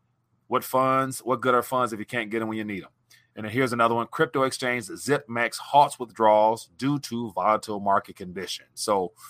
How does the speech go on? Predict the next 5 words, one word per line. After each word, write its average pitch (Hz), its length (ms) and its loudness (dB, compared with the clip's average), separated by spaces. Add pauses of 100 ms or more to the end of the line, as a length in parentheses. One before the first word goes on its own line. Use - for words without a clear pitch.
(320)
halting, 147 460 4
halting 143 460 2
funds, 135 420 -2
freezing 135 440 -2
funds. 127 680 -2